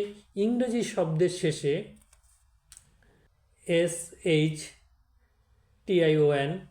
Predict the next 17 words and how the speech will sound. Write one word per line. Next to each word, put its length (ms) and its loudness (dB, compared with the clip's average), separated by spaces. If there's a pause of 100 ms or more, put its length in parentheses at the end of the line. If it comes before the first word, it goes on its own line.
(300)
এস 380 2
এস 340 2
আই 260 2
ও 140 2
এন 280 -4 (500)
যদি 240 -4
থাকে 380 -8
কোনো 180 -8
ইংরেজি 380 -6
শব্দের 340 -10
শেষে, 500 -12 (480)
তাহলে 340 2
আপনার 260 -2
তালব্য 380 -4
স 160 -8 (400)
হয়। 200 -10 (600)
যেমন 400 0